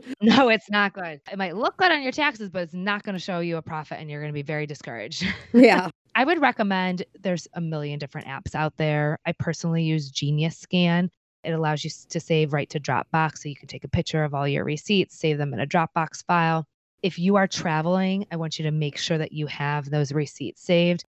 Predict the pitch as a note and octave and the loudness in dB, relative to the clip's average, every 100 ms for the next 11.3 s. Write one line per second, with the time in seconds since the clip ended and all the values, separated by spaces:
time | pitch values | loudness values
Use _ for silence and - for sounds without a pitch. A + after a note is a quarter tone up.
0 | _ - D3 - D#3+ C#3+ D#3+ C#3+ - D3+ | _ 0 0 2 -2 -2 -4 -4 -2 0
1 | D#3 - D#3+ D3 - D3+ - G#3 A3 B3 | 0 2 2 0 -2 -4 0 2 4 4
2 | - F3 E3 D#3 - F3+ E3+ E3+ D#3+ - | 0 -6 -6 -6 -4 -2 0 -2 -4 -4
3 | F#3 E3 E3 - E3 E3 D#3 D#3 D#3 D3+ | 0 2 0 -2 -4 -2 0 -2 0 -4
4 | D3 D#3 D3+ - D3+ D3 C#3 - D3+ D3 | -2 -4 -4 -6 -6 -6 -8 -8 -8 -6
5 | - - D3+ C#3+ D3+ D3 C#3+ - C#3 G3 | -6 -6 -4 -2 -2 0 -2 -4 -4 2
6 | G3 F#3+ F3 - - E3 D3 - F#3+ F3+ | 4 4 2 -2 -10 -6 -6 -4 -4 -2
7 | F3 - E3+ D#3 D#3 - D#3+ C#3+ D3+ D3+ | -2 0 0 0 -2 -4 -6 -2 0 0
8 | D#3 - - F3+ E3+ E3+ D#3 D3+ D3+ - | -2 -8 2 4 6 4 2 2 0 0
9 | D3+ - - - D3+ D3+ D3+ - - A#3 | -8 -8 -6 0 2 2 0 -4 0 4
10 | F#3+ - E3+ C#3+ C#3 C3 B2+ - - F2 | 4 2 -2 -4 -6 -4 -6 -6 -4 -4
11 | - - | -4 -14